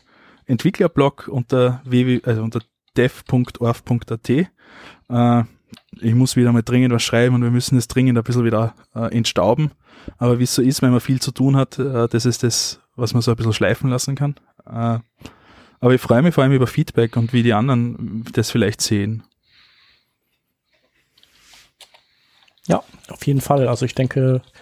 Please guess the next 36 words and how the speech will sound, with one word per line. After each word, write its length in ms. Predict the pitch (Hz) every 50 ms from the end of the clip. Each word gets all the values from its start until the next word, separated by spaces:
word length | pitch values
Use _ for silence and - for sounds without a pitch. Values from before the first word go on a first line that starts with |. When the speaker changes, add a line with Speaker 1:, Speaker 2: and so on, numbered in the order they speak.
| - - - - - - _ -
Speaker 2:
das 180 | - 143 - -
ist 180 | 147 - - -
ja 120 | 135 127
so 120 | - - 135
ein 100 | 131 120
bisschen, 1080 | 135 - - - - 135 127 127 127 127 123 127 131 135 165 147 131 127 123 120 120
äh, 40 | 123 - _ _ -
was 200 | 139 131 - -
du 120 | - 127
gerade 220 | - - 123 123 147
erzählt 380 | 135 - - - 131 127 -
hast, 180 | 127 123 - -
ist 160 | 143 - -
ja 80 | 139 123
so 120 | - 131
ein 80 | 127 120
bisschen 640 | 131 123 - - - 135 123 123 123 123 123 - _ - - _ _ _ - - - _ - -
so 220 | - - - 135 123
gegen 460 | 117 - - 139 139 143 139 135 120
den 240 | 131 131 127 127 -
aktuellen 500 | - 123 - - - 151 139 127 127 120
Strom 380 | - - - - 135 143 156
schwimmen 460 | 151 - - - 151 143 147 151 151 - _ _ _ -
und, 440 | 180 147 127 120 117 - - - -
äh, 280 | 139 123 120 120 120 - _ - - - - - - - - - - - - _ _ _ _ _ _
mal 120 | - 123
sehen, 340 | 117 - 131 127 127 120 117
wer, 400 | 123 123 120 117 117 117 131 131 - _ _ _ -
ob's 260 | 160 147 - - -
da 80 | 135
Leute 260 | 123 123 123 - - 120
gibt, 200 | 127 - - -
die 40 |
das 220 | 120 123 117 - -
ähnlich 360 | - 135 135 135 131 - -
handhaben, 600 | 127 127 127 - 131 123 120 123 123 120 127 -